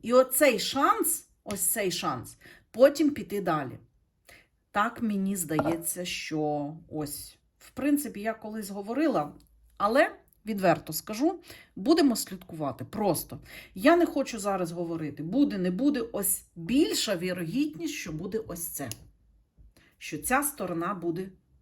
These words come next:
е, швидше. А, тому що тут ще, знаєте, немає. Тут самі кубки, бачите, шансу ще немає.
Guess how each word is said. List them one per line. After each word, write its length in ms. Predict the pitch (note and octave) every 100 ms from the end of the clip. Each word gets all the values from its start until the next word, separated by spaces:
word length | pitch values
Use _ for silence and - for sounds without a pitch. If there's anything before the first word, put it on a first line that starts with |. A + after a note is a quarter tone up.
| -
е, 580 | B2+ C#3 C#3+ C3+ C3+ C3 -
швидше. 600 | - - F#3 F3 - G#2 - - - - _
А, 220 | E3+ -
тому 260 | F#3 G#3+ B3
що 200 | - A3
тут 300 | - E4+ -
ще, 220 | - A3+
знаєте, 540 | F#3 A#3 C#4 C4 A3 G3 -
немає. 580 | F#3 A3 A3 G3+ D#3+ D#3+
Тут 220 | - A3+
самі 360 | - A3+ A#3+ D#4
кубки, 520 | - G#3 D#3+ - F3+
бачите, 560 | F#3 B3 - E3+ D3 D3+ - _
шансу 640 | - - A#3+ A#3 - D#3 D3
ще 260 | - A#3
немає. 540 | A#3 A3+ A3+ F#3+ D#3